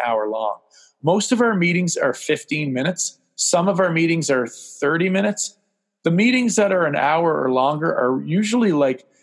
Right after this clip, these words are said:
something really important where, hey, we have to develop this,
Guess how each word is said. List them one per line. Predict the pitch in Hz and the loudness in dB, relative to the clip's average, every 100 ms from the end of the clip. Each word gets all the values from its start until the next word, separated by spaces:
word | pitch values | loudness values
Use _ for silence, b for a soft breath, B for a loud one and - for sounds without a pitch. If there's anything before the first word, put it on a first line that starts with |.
| _ | _
something | - - 180 170 147 | -4 0 0 0 -2
really | 123 139 165 165 | -2 0 2 2
important | 147 131 - 139 135 123 117 | 0 -2 0 0 0 -6 -2
where, | 120 110 | 0 0
hey, | - 175 | 0 0
we | 139 143 | 2 2
have | 165 180 | 2 0
to | - | -4
develop | 151 143 123 131 135 - | -4 0 0 0 0 -4
this, | 123 127 - - | -4 -2 -4 -8